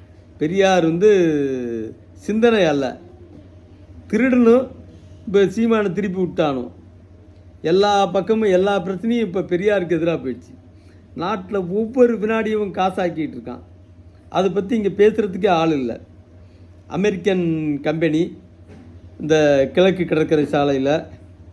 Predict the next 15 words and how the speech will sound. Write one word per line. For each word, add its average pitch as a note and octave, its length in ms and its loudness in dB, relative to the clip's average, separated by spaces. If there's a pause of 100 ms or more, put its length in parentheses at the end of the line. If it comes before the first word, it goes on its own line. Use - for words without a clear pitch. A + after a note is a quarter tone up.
(380)
கிழக்கு D#3+ 360 -2
கடற்கரை D3+ 380 -2
சாலையா D#3+ 300 0
சோழிங்கநல்லூர்ல, E3 960 0 (1160)
காக் F#3+ 400 2
நிசாண்ட் D#3+ 500 -2 (1400)
அந்த F#3+ 240 -2
கட்டடம் G3 520 4
அவன் D3+ 580 2 (1200)
கிட்ஸ் A#3+ 440 -2 (2250)
வளாகம் F3+ 520 4
ஒண்ணு E3 40 2
கட்டுறான். E3 460 0
அதுக்கு E3+ 300 0
வந்து E3+ 540 0